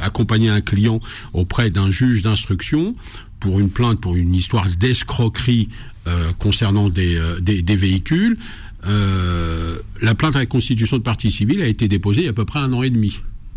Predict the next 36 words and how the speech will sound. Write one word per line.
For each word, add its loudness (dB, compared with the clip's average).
Et 2
on 2
n'est 2
convoqué -2
que 0
lundi. 0
Alors 0
c'est 0
assez, 0
c'est 2
assez 0
pénible, 0
d'abord -2
assez -2
pénible 0
de 0
faire -2
comprendre 0
ça 4
au 0
client, -2
parce -6
qu'on 0
a 2
l'impression, 2
et 0
c'est 0
une 2
impression -2
qui -2
est, 2
euh, 4
qui 2
est 4
réelle, 0
que 0